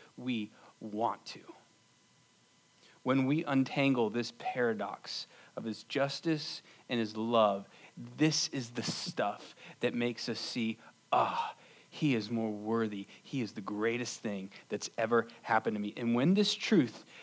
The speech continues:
that we're talking about today is tackled and untangled, something very peculiar happens.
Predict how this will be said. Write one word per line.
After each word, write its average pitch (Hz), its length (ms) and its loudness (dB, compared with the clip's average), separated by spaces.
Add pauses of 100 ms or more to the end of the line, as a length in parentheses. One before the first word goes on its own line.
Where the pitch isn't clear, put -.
(180)
that 135 120 -2
we're 147 120 6
talking 175 440 10
about 151 240 10
today 135 280 4
is 117 260 -4
tackled 226 680 8
and 180 240 10 (100)
untangled, 185 1000 6 (1160)
something 202 440 8
very 196 300 8
peculiar 151 920 4 (120)
happens. - 800 -6